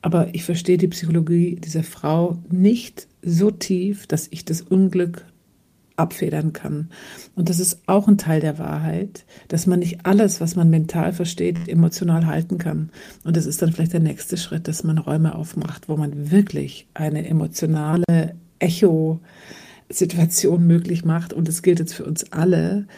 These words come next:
wo Dinge in dem Moment, in dem sie ausgesprochen werden, auch nochmal auf eine andere Wahrheit stoßen.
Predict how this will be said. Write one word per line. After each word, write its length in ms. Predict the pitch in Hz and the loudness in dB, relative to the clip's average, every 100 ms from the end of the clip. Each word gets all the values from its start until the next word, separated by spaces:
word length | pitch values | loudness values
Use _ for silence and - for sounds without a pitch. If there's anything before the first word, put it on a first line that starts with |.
| - - - - _ _ | -20 -20 -20 -20 _ _
wo 240 | 175 - 190 | -12 0 2
Dinge 680 | 165 180 190 202 202 196 - _ _ _ _ _ | 4 4 6 6 4 2 -4 _ _ _ _ _
in 180 | 185 170 | 2 6
dem 140 | 180 | 6
Moment, 260 | 175 175 170 | 6 4 2
in 80 | 165 | 4
dem 140 | 170 | 4
sie 140 | 170 | 4
ausgesprochen 760 | - 170 - 185 - 156 175 165 | 0 -4 -4 -6 -4 -4 0 0
werden, 300 | 151 160 156 | 0 -2 -4
auch 240 | - 165 | -4 -6
nochmal 300 | 175 160 160 | -2 -2 -2
auf 140 | 165 165 | -2 -6
eine 80 | 165 | -2
andere 280 | 160 165 156 | 0 0 -2
Wahrheit 300 | 147 160 151 | -2 -2 -2
stoßen. 480 | - 143 165 165 | -8 -8 -6 -6